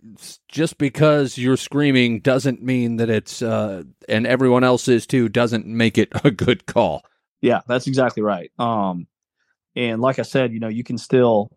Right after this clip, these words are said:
Speaker 2: you can still sound really excited about a big play, and you're projecting your voice out, and it's deeper, and it's, it's, you know, got more bass to it, and people can still hear the excitement in your voice without,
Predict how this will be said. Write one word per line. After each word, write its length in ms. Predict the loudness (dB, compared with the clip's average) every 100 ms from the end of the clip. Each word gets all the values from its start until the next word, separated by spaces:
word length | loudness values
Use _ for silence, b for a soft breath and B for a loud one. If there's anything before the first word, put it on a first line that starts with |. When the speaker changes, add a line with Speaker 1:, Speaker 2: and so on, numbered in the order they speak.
| _ _
Speaker 2:
you 140 | -6 -4
can 140 | -2
still 280 | -2 0 0
sound 440 | 0 0 2 0
really 460 | 2 6 6 4 0
excited 680 | -8 -4 2 2 0 -4 -10 _
about 260 | -4 -2 -2
a 40 |
big 240 | -4 -6 -4
play, 520 | -2 0 -2 -6 -10 _ _ _ _ _
and 120 | -8
you're 140 | -4 -2
projecting 540 | -2 2 2 2 2
your 120 | 2
voice 380 | 2 2 0 -2 -2
out, 420 | 0 2 0 -8 -12
and 120 | -10 -8
it's 220 | -10 -8
deeper, 580 | -6 4 6 6 2 0
and 140 | 0
it's, 280 | -4 -8 -6
it's, 440 | -4 -4 -6 -12 -14 _ -18
you 80 |
know, 60 | -8
got 200 | -4 -2
more 180 | 0 0
bass 420 | 2 4 4 2
to 220 | 0 2
it, 180 | 2 0 -4
and 540 | -2 0 0 0 -2 -6 _ _ _ _ 2
people 240 | 2 2
can 140 | 0
still 240 | 0 2 2
hear 200 | 4 4
the 140 | 2
excitement 540 | -2 -2 -2 -2 -4 -6
in 100 | -6
your 100 | -2
voice 520 | 2 4 2 0 -6
without, 420 | -4 -2 -2 -4